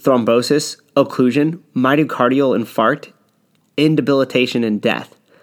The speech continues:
But when physicians are polled, "What is it that you do not want to get?"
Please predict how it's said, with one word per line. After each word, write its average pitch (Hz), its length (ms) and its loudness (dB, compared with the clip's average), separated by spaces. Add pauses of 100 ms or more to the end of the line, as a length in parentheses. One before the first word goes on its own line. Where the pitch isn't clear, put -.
(460)
But 139 140 2
when 147 180 2
physicians 139 520 -2
are 123 120 2
polled, 110 420 0 (440)
"What 117 300 0
is 139 160 0
it 117 180 -2
that 101 280 0
you 113 160 -4
do 110 80 -2
not 107 300 0
want 107 160 -2
to 104 80 -2
get?" 92 440 -4